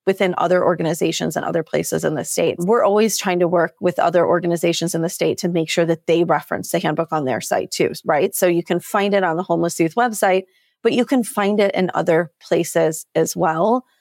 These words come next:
I think Florida, we have a Florida handbook as well as one of our earliest handbooks. They've done a particularly good job about making sure that handbook is linked in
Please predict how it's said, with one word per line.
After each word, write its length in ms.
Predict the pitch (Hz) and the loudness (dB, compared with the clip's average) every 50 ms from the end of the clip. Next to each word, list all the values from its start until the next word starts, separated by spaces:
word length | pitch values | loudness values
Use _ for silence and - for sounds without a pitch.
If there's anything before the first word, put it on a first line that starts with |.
| _ _ _ _ _ _ - | _ _ _ _ _ _ -2
I 60 | 202 | 0
think 240 | 196 269 262 254 - | 0 0 0 0 -2
Florida, 600 | - - 202 185 185 185 196 226 233 247 247 - | -4 -2 2 4 4 4 4 2 0 0 0 0
we 100 | 202 202 | 0 0
have 140 | 208 196 - | 0 0 -2
a 40 | 175 | -4
Florida 300 | - - 180 165 165 180 | -2 0 0 2 2 0
handbook 420 | - 175 170 160 - 165 165 - | 0 -2 -2 0 0 -2 -2 -2
as 220 | - - 175 - | -4 -4 -2 0
well 160 | 175 160 160 160 | 0 0 0 0
as 100 | 170 - | 0 0
one 120 | 180 175 | 0 0
of 60 | 165 165 | 2 0
our 80 | 143 | 0
earliest 340 | - 160 170 165 170 - - | 0 0 0 -2 -2 -2 -2
handbooks. 300 | 165 165 165 170 170 - | -2 -2 -2 -2 -2 -2
They've 120 | 190 185 | -2 0
done 140 | 185 233 214 | 0 0 -2
a 60 | 214 | -2
particularly 440 | - - 165 - - - - 170 170 | -2 -2 -4 -4 -4 -4 -2 -2 0
good 160 | 175 190 180 | 0 0 0
job 280 | 175 196 196 196 208 202 - | 0 0 0 0 -2 -2 -4
about 240 | - 175 170 160 160 | -2 0 0 0 0
making 300 | 165 170 160 - 165 165 | -2 -4 -2 -2 -4 -2
sure 220 | - - 165 165 | 0 0 0 0
that 200 | - 170 - 165 | 0 -2 -2 -2
handbook 380 | - 160 160 156 165 165 165 - | -4 -4 -4 -2 -2 -2 -2 -4
is 140 | 160 156 | -4 -2
linked 420 | 160 156 156 165 214 226 - - - _ _ _ _ _ _ _ | -2 -2 -2 -2 -2 -4 -6 -12 -16 _ _ _ _ _ _ _
in 400 | - 185 180 170 165 170 170 165 | 0 2 2 2 2 0 0 -2